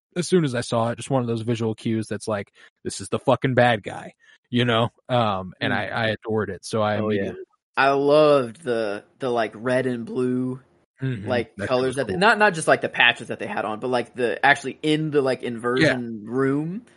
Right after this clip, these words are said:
Speaker 2: like, and it, there's a science reason why it's red and blue. Like, red shifted light is, like, what you would see from the future, and then, like, if it's blue shifted, you're looking back, and,
Speaker 1: Accurate.
Speaker 2: uh, it's like there's an actual, like,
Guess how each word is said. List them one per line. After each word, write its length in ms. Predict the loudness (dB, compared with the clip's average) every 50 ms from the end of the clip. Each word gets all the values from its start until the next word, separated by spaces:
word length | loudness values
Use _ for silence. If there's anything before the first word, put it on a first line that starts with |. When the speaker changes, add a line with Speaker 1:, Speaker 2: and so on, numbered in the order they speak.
| _ _ _ _ _ _ _ -4
Speaker 2:
like, 380 | 0 2 2 2 0 -4 -10 _ _ _ _ _ _ -2
and 100 | 0 2
it, 80 | 2 4
there's 200 | 4 4 2 2
a 60 | -2
science 440 | 0 2 4 4 4 2 0 -4 -6
reason 340 | -6 -6 -6 -8 -8 -6 -2
why 200 | 0 2 2 0
it's 120 | -2 -6
red 160 | -8 -6 -6
and 140 | -8 -8 -10
blue. 420 | -8 -6 -4 -4 -4 -6 -8 -10 _ -10
Like, 200 | -8 -8 -8 -8 -6
red 260 | -2 0 0 0 -2
shifted 440 | -4 -4 -4 -4 -4 -4 -8 -6 -4
light 340 | 0 0 0 0 -2 -4 -8 _ _ _ -12
is, 180 | -10 -10 -8 -8
like, 220 | -8 -8 -8 -6
what 160 | -6 -6 -6
you 100 | -6 -8
would 140 | -10 -8 -8
see 400 | -8 -8 -6 -6 -6 -8 -8 -10
from 300 | -10 -8 -6 -6 -6 -6
the 120 | -10 -10
future, 460 | -12 -10 -14 -14 -14 -10 -8 -6 -6 -6
and 100 | -6 -8
then, 80 | -10
like, 180 | -10 -12 -10 -10
if 120 | -12 -12
it's 100 | -12 -18
blue 260 | -14 -12 -8 -8 -8
shifted, 440 | -8 -8 -8 -8 -8 -8 -10 -14 -12
you're 80 | -12 -10
looking 260 | -10 -10 -12 -12 -14
back, 360 | -12 -10 -10 -10 -10 _ -16
and, 200 | -16 -16 -16 -18 -20 _ -18
Speaker 1:
Accurate. 380 | -14 -14 -14 -6 0 2 4 6
Speaker 2:
uh, 20 |
it's 100 | 6 6
like 140 | 6 4 4
there's 160 | 4 2 0
an 60 | 2 2
actual, 380 | 2 2 0 0 -4 -4 -2
like, 220 | -2 -2 -4 -6